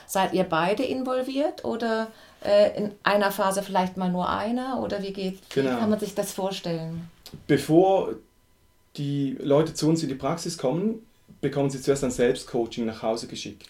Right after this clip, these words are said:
Speaker 1: Ah,
Speaker 2: Das ist
Speaker 1: okay. Aha.
Speaker 2: per E-Mail. Wir haben ein spezielles, äh, Coaching-Tool, ein Online-Tool. Und sie bekommen da zwischen fünf und zehn Seiten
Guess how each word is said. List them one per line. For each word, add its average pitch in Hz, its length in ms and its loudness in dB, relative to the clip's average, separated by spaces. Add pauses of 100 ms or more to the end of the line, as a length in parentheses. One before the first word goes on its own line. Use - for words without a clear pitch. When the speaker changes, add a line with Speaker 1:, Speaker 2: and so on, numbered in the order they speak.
Speaker 1:
Ah, 151 260 -6
Speaker 2:
Das 117 160 -4
ist 117 140 -8
Speaker 1:
okay. 123 200 -10 (220)
Aha. 165 80 -8
Speaker 2:
per 120 140 4
E-Mail. 175 320 2
Wir 131 120 2
haben 120 120 2
ein 120 80 0
spezielles, 123 680 -4
äh, 117 240 -8
Coaching-Tool, 175 800 0 (220)
ein 117 100 -4
Online-Tool. 175 680 -2 (500)
Und 127 120 -4
sie 131 120 -6 (180)
bekommen 156 280 4
da 151 100 8
zwischen 147 280 -2
fünf 180 240 4
und 160 120 2
zehn 156 280 4
Seiten 151 760 -2